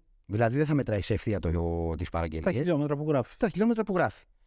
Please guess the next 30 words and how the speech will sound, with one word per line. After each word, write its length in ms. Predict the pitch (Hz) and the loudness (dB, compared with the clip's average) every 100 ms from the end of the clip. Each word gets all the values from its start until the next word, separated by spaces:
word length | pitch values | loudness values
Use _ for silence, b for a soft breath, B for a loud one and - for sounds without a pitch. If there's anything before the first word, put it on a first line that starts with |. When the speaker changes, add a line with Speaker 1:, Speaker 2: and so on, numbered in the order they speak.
| _ | _
Speaker 1:
Να 120 | - 98 | -6 -2
τονίσουμε 380 | 101 131 147 | 0 0 0
ότι 100 | 139 | -2
δεν 100 | 135 | 0
ήταν 180 | 180 175 | 0 0
για 160 | 113 107 | 2 2
όλες 100 | 95 | 2
τις 100 | - | 0
παραγγελίες 460 | 90 87 87 90 | -4 -2 -2 -2
αυτό, 160 | 82 107 | -2 -2
ήταν 160 | 131 143 | 0 0
για 120 | 147 | 0
ένα 80 | 160 | 0
μεγάλο 260 | 151 170 | 0 -2
κομμάτι 280 | - 165 190 | -2 0 0
των 100 | 113 | 0
παραγγελιών. 520 | 98 82 85 85 80 - _ | -2 -2 -4 -4 -6 -10 _
Speaker 2:
Μάλιστα. 160 | 143 135 | -2 0
Speaker 1:
Γιατί 180 | 113 - | 0 0
πολλές 220 | 123 156 | 0 0
παραγγελίες 360 | 147 131 165 | 0 2 0
ήταν 120 | 170 147 | 0 -4
στην 140 | 127 | -4
ευθεία, 240 | 113 175 | 0 0
οπότε 180 | 175 175 | 2 0
τα 100 | - | 0
λεφτά 180 | 151 196 | 0 0
ήταν 120 | 190 | -2
καλύτερα 380 | 190 202 208 90 | 2 2 2 -2
πριν. 200 | 80 78 | -4 -10